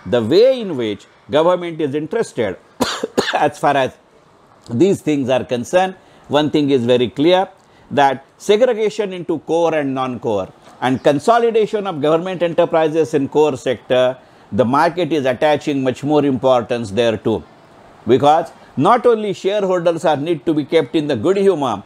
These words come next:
as far as this merger and consolidation of P S Cs are concerned, but certainly the affected employees and the reorganization of assets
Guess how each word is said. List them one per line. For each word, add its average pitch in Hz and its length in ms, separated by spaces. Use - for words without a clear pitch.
as 143 180
far 151 160
as 143 140
this 131 180
merger 156 480
and 147 140
consolidation 160 800
of 131 160
P 139 140
S 131 100
Cs 127 180
are 117 140
concerned, 151 520
but 135 160
certainly 220 480
the 170 220
affected 175 520
employees 135 540
and 123 160
the 127 120
reorganization 156 1040
of 107 180
assets 156 500